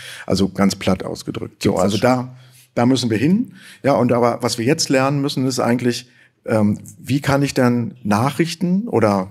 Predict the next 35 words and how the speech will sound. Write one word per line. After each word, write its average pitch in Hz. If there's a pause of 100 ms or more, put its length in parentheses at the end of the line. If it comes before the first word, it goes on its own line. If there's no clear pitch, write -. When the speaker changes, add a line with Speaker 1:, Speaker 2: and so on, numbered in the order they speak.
Speaker 1:
ja, 110
also 107
wie 123
kann 127
ich 120
Nachrichten 127
unabhängig 123
eigentlich 107
überprüfen? 104 (360)
Speaker 2:
Mhm. 123 (380)
Speaker 1:
Ja, 117
und, 107
ähm, 110
wenn 117
wir 127
jetzt 123
mal 113
weiterdenken, 156
also 120
an 117
die, 131
die 127
vielleicht 113
das 107
erste 123
Mal 107
zu 107
einer, 104
also 104
zu 101
so 107
einer 104
solchen 104
Wahlurne 127
gehen, 156